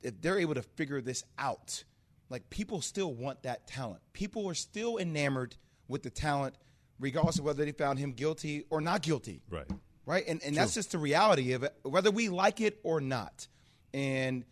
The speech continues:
Speaker 1: we're in the business of winning games. And some people have principles, some organizations do, different than others.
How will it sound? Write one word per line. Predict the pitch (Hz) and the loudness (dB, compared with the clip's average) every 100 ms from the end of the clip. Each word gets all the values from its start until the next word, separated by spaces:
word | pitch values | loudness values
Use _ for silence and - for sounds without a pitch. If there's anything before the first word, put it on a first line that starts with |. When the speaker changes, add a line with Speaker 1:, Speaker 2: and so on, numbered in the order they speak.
| _ - | _ -6
Speaker 1:
we're | 160 | -2
in | 262 | 0
the | 214 | 0
business | 147 220 220 202 | 0 -2 -2 -2
of | 160 | -2
winning | 170 196 175 | -2 -2 0
games. | 170 196 123 - - _ _ _ _ | 0 0 -4 -10 -14 _ _ _ _
And | 127 123 | -8 -6
some | - 180 190 | 0 0 2
people | 202 202 | 0 0
have | 190 185 | 0 0
principles, | - 202 214 190 208 220 - _ _ - | -2 -4 -2 -2 -2 -4 -10 _ _ -16
some | - 107 | -10 -6
organizations | 110 117 123 180 202 190 | -4 -4 -2 -2 -2 -4
do, | 208 214 240 - _ _ | -2 -2 -4 -8 _ _
different | 139 139 180 | -8 -4 -2
than | 196 | 2
others. | 202 170 80 - | 2 0 -4 -12